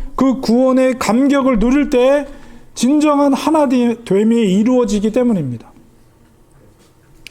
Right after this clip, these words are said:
우리가 세상의 행복이 아니라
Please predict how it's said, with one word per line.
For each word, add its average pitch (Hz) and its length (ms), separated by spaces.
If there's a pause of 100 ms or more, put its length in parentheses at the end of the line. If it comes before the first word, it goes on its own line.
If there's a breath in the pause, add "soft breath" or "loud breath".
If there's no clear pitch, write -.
(1120 loud breath)
우리가 233 260
세상의 240 640
행복이 233 380
아니라 190 520